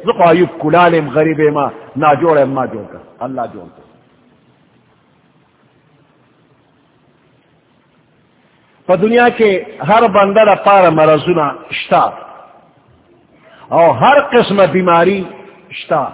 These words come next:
الله بې شمیره بیماریانې پیدا کړي دي. ما خلق الله داء الا وله دواء. خو داسې یو بیماری نشته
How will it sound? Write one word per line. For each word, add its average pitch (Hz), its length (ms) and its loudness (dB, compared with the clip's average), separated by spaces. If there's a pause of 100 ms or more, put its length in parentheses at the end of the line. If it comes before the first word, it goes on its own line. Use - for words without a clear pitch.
(1800)
الله 190 400 0
بې 196 140 2
شمیره 226 440 2
بیماریانې 165 680 0
پیدا 123 280 -6
کړي 110 320 -14
دي. 85 100 -20 (720)
ما 214 220 2
خلق 214 340 2
الله 214 420 2
داء 175 440 2 (460)
الا 208 260 2
وله 160 420 0
دواء. 139 640 -2 (500)
خو 143 140 -2
داسې 220 480 2
یو 202 260 2
بیماری 180 560 2
نشته 208 760 0